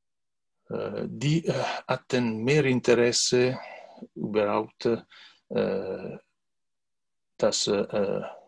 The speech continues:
Bürgerrecht zu, äh, bekommen nach, äh, seinem, äh, Dienst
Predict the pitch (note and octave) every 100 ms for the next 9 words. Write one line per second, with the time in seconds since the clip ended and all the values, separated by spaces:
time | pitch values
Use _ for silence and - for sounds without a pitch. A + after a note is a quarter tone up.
0 | _ _ _ _ _ G2 G#2 A#2 A#2+ A#2+
1 | A#2+ A2 A#2+ - - - C#3+ A2+ G#2+ G2
2 | A2 E2+ - - G2+ F#2 F#2 G2+ - G#2+
3 | B2+ C#3+ D3+ D#3+ - _ _ _ - F#2
4 | - - G2 F#2 F#2+ F#2+ F#2 F2+ F2 F2
5 | - - _ - G2 F#2+ F#2 F2 E2 D2+
6 | E2+ G2 B2 D3 - -